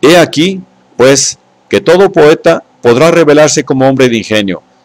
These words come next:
tan pronto como le venga en gana. Nada tendrá que adquirir para esto, pues, al contrario, será preciso que de algo se desprenda.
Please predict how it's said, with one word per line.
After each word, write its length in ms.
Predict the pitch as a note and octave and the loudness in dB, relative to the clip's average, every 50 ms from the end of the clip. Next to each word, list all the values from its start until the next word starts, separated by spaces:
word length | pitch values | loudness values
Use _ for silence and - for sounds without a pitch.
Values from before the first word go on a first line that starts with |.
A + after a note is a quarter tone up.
| _ _ _ - | _ _ _ -4
tan 220 | - B2+ C3+ C3+ | -2 -2 -2 0
pronto 340 | C3+ C3 C#3 C#3+ C#3 - - | 0 0 0 0 0 -4 -4
como 280 | - - C#3 A#2+ G#2+ G2+ | -4 -4 -4 -2 -2 -2
le 80 | G2+ F#2+ | -2 0
venga 240 | G#2+ G#2+ G#2 G2+ | -2 -2 -2 -4
en 80 | G2+ F#2 | -4 -2
gana. 320 | G2+ A#2+ B2 A2+ F#2+ - _ _ _ _ _ _ _ _ _ _ _ _ _ _ _ _ _ _ _ _ _ _ _ _ _ _ _ _ _ _ _ _ - | -2 -2 -2 -2 -4 -12 _ _ _ _ _ _ _ _ _ _ _ _ _ _ _ _ _ _ _ _ _ _ _ _ _ _ _ _ _ _ _ _ -6
Nada 360 | G2 A#2+ C3+ C#3+ C#3 D3 C3 | -2 0 2 2 2 2 2
tendrá 380 | - C3+ B2+ B2+ B2+ C#3+ C#3+ C#3+ | 0 0 0 0 0 0 0 0
que 120 | - D3+ | 0 -2
adquirir 380 | B2+ - - A#2+ A2 A2+ A2 - | -2 -2 -2 -2 -2 -2 -2 -2
para 260 | - A#2 G#2 G#2 A#2 | 0 0 2 2 2
esto, 340 | C3 B2+ - - A2+ - - _ _ _ _ _ _ _ _ - | 2 0 -2 -4 -6 -8 -8 _ _ _ _ _ _ _ _ -4
pues, 280 | A2+ A#2 G#2+ - - - | -2 -2 -2 -2 -4 -4
al 160 | A#2+ A2+ G#2 | -4 -4 -2
contrario, 580 | - A#2 A2 F#2+ C3+ C3+ C#3+ D3 C#3+ D#3+ E3+ F3+ _ _ _ _ _ | -2 -4 -4 -2 0 0 2 2 0 -2 -4 -6 _ _ _ _ _
será 380 | - - - A#2 A#2 - - - | -10 -4 -2 0 0 0 0 -2
preciso 560 | - D#3 C3+ - - A#2+ - - G2+ F2 - _ _ _ _ _ | -2 -2 -2 -2 -4 -4 -4 -4 -6 -8 -8 _ _ _ _ _
que 100 | - A2+ | -6 -2
de 100 | G2+ A#2 | 0 0
algo 180 | B2+ C3 A#2+ G#2 | 0 0 -2 -2
se 140 | - A#2+ G2 | -4 -2 -2
desprenda. 580 | G2+ F#2+ - - G#2+ G#2+ G2+ F#2 E2+ D#2+ - | -2 -4 -6 -4 -4 -4 -4 -4 -6 -10 -12